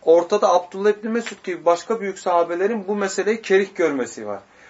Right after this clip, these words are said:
Dolayısıyla sahabe bir şeyde ihtilaf ettiği zaman bir tane sahabenin kavline hüccet adı verilmez. Eğer sahabe icma etseydiler hüccet olurdu o zaman. Ama sahabe burada icma etmediği için Abdullah İbni Ömer'in fiili veya sözü herhangi bir nas hükmünde değildir.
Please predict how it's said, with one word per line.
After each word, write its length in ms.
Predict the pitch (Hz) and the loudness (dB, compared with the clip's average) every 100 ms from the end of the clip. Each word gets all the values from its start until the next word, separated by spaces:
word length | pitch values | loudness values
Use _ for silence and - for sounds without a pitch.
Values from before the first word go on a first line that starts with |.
| _ | _
Dolayısıyla 540 | 151 170 202 202 226 202 | 2 4 4 2 0 0
sahabe 460 | - 175 180 240 | 2 4 4 4
bir 60 | 220 | 0
şeyde 280 | - 208 190 | -4 -2 -2
ihtilaf 420 | 190 196 226 233 | 0 0 0 0
ettiği 260 | 214 - 185 | -4 -4 -2
zaman 320 | 185 170 170 | 0 0 -2
bir 120 | 214 | 0
tane 240 | 208 190 | 0 0
sahabenin 500 | 185 175 170 170 214 | -2 2 2 2 -4
kavline 460 | 214 190 180 185 208 | 0 0 2 -2 -6
hüccet 400 | 170 - 220 214 | -6 -6 -4 2
adı 260 | 175 190 175 | 2 2 0
verilmez. 500 | 170 160 147 107 - - - - | 0 -2 -4 -6 -12 -20 -20 -4
Eğer 180 | 139 170 | 2 2
sahabe 440 | 185 175 180 190 190 | 2 2 4 4 2
icma 340 | 190 196 196 | 0 0 0
etseydiler 500 | 196 226 214 214 233 | 0 -4 -4 -2 -2
hüccet 380 | 190 - 208 190 | -2 -4 -4 -2
olurdu 360 | 175 175 143 | -4 -4 -2
o 120 | 120 107 | -2 -4
zaman. 280 | 104 98 - _ _ _ _ _ | -8 -12 -18 _ _ _ _ _
Ama 220 | 131 180 | 2 2
sahabe 380 | 185 180 185 214 | 4 4 4 2
burada 220 | 208 196 | -2 -2
icma 360 | 190 165 190 214 | -2 -4 0 2
etmediği 400 | 240 214 190 180 | 2 -4 -6 -8
için 140 | - | -8
Abdullah 440 | 156 151 - 180 208 | -2 -2 -2 0 0
İbni 220 | 208 196 | 0 -4
Ömer'in 240 | 180 170 | -4 -4
fiili 380 | 160 - 170 208 | -6 -10 -6 -2
veya 180 | 208 175 | 2 0
sözü 440 | 170 170 147 165 - - - - - | 0 -6 -6 -8 -10 -20 -20 -20 0
herhangi 400 | 151 202 208 190 | 2 2 0 -4
bir 120 | 185 | 0
nas 240 | 196 202 190 | 0 0 -6
hükmünde 500 | 185 170 160 165 180 | -10 -10 -4 -2 0
değildir. 320 | 233 175 | 0 -2